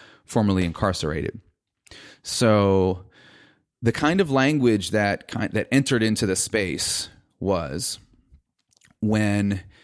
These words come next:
pe-, the people ident-, and, and we did a, just sort of one small class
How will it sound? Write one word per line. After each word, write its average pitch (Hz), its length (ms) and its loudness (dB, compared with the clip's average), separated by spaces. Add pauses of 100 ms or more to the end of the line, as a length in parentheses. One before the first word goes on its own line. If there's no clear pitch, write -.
(200)
pe-, 139 140 2
the 113 100 2
people 151 300 -2
ident-, 107 340 0
and, 113 180 0
and 117 160 0
we 180 140 0
did 175 120 4
a, 110 60 2 (300)
just 120 200 -2
sort 120 140 4
of 90 80 0
one 113 280 4
small 101 420 0
class 101 600 -2